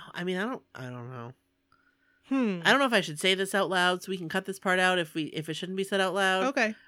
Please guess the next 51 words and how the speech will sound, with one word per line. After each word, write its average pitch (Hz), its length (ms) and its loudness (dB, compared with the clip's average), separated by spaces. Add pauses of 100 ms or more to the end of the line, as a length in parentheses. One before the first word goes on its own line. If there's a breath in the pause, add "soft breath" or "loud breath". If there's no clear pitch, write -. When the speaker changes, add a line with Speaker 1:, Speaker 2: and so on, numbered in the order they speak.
(100 soft breath)
Speaker 1:
I 269 100 0
don't 254 140 2
know 180 180 4
any 151 160 -2
self-respecting 160 920 0
adult 143 380 0
that 139 120 -2
would 127 140 -10
go 135 400 -2 (320)
Speaker 2:
<laughs> 640 1080 -4
Speaker 1:
to 165 120 -8
see 190 160 -2
Du-, 170 240 2
do 156 100 -6
you 202 60 0
know 262 100 6
what 294 100 8
I 294 120 8
mean? 269 220 2
Speaker 2:
He's 330 180 8
kind 359 320 6
of 339 160 4
a 240 80 4
turd. 190 520 -2 (440)
Speaker 1:
Yeah. 311 920 12
Speaker 2:
You 269 60 4
know 285 100 8
what 349 100 6
I 339 100 8
mean? 302 440 2 (280)
Speaker 1:
I 208 80 0
mean, 277 340 4 (100)
I 302 180 -2
don't, 254 200 -2 (100)
I 240 100 -8
don't 302 280 -4
Speaker 2:
No 294 220 8
offense 349 440 8
to 262 100 2
those 254 240 8
Dustin 254 400 4
Diamond 262 380 6
fans 196 280 2
out 196 180 2
there, 196 220 6
but 190 140 2
he's 202 140 0
kind 440 200 6
of - 80 2
a - 40 2
turd. 190 520 6